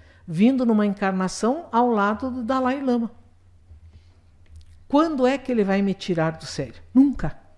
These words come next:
Nunca. Então, com quem que eu venho?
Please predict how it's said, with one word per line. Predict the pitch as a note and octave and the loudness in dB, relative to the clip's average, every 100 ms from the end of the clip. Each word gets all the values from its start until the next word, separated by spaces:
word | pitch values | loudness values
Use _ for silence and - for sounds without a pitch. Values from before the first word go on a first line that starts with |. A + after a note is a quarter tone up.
| - - - - - _ _ _ _ _ _ _ _ _ _ B3 | -20 -20 -20 -20 -20 _ _ _ _ _ _ _ _ _ _ 6
Nunca. | C#4 C#4 - C3+ - - _ _ _ - _ - - - | 8 8 4 -8 -12 -20 _ _ _ -20 _ -20 -20 0
Então, | A3 C4+ C4+ B3+ B3+ - - - | 4 8 8 8 4 -4 -8 6
com | B3 A#3+ | 6 6
quem | C4+ C#4 | 2 2
que | B3 | 4
eu | G3 | 6
venho? | F#3 D3+ D3+ | 4 2 -4